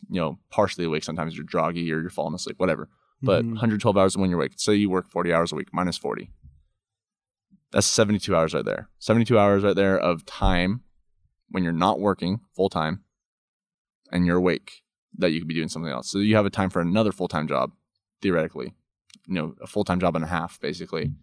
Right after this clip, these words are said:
Speaker 1: And so there's so much stuff you can do. And then, if, I mean, if you have to sit down and watch Netflix for an hour, uh, every day, then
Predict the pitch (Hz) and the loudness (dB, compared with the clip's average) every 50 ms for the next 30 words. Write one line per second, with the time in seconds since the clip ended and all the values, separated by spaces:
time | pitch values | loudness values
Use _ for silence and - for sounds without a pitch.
0 | _ _ _ _ _ - - - - 101 98 - 101 98 113 - - - - 120 | _ _ _ _ _ -10 -10 -4 -2 0 2 2 4 4 4 2 2 0 0 0
1 | 110 101 - - 104 92 - 90 90 90 87 82 82 82 - - 98 104 104 101 | 0 0 0 -2 -4 -4 -4 -6 -6 -4 -2 -2 -2 -2 -2 0 2 4 4 4
2 | 98 - _ _ _ _ _ 101 107 98 87 107 104 92 87 90 _ _ _ _ | 2 0 _ _ _ _ _ 0 0 2 2 2 2 2 0 -2 _ _ _ _
3 | _ _ _ _ - 98 - 104 101 98 - _ _ _ - - - - - 101 | _ _ _ _ -6 -2 0 0 0 0 -2 _ _ _ -20 -18 -16 -6 -2 0
4 | 92 90 - - 95 90 - 92 - 90 85 82 82 82 85 - 82 80 69 - | 0 0 0 -2 -4 -2 -2 -2 -2 -2 -2 -2 -2 -2 -4 -4 -4 -6 -6 -4
5 | - 78 - - - 80 71 71 73 - - - _ _ _ _ _ _ _ _ | -6 -8 -6 -4 -6 -6 -4 -6 -6 -8 -8 -12 _ _ _ _ _ _ _ _
6 | _ _ _ - - 78 - - 82 73 78 76 78 73 73 71 80 78 76 71 | _ _ _ -10 -8 -6 -2 -2 -2 -2 -2 -2 0 0 0 -2 -2 -4 -4 -4
7 | 69 73 | -6 -8